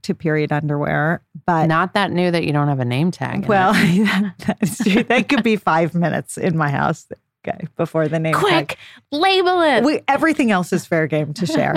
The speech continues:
Speaker 2: <laughs>
Speaker 1: The pe-, the underwear, we're like,
Speaker 2: Fair
Speaker 1: "Mm,
Speaker 2: enough.
Speaker 1: okay." But these products are revolutionary. Period underwear is changing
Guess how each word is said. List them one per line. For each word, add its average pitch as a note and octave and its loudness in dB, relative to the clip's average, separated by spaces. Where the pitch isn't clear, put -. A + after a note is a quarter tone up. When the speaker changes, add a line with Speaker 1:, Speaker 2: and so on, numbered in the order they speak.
Speaker 2:
<laughs> G#3+ -8
Speaker 1:
The A#3 -2
pe-, A3+ -2
the B2 -2
underwear, D3 -2
we're - -6
like, - -6
Speaker 2:
Fair E3+ -2
Speaker 1:
"Mm, - 0
Speaker 2:
enough. A2 -2
Speaker 1:
okay." - -16
But G#3+ 0
these C4+ 2
products - -4
are D#3 2
revolutionary. G3 0
Period D4 0
underwear E3 0
is F#3+ -2
changing G3+ -2